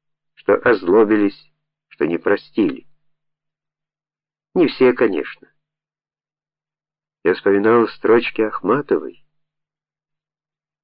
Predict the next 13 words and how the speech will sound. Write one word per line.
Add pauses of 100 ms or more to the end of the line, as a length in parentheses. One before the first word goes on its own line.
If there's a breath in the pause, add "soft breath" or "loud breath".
(540)
"Я
была
тогда
с
моим
народом, (680)
там,
где
мой
народ, (760)
к
несчастью,
был".